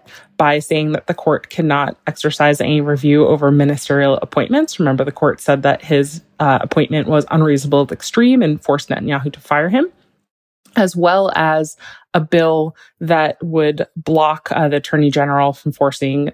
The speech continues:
uh, prime ministerial recusal for any reason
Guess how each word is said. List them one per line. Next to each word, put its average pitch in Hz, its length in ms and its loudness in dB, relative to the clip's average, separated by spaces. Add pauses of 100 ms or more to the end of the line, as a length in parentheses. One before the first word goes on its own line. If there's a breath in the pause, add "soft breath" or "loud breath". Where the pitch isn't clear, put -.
uh, 147 120 -2
prime 139 220 0
ministerial 135 420 -2
recusal 247 800 0
for - 340 0
any 175 280 2
reason 160 540 2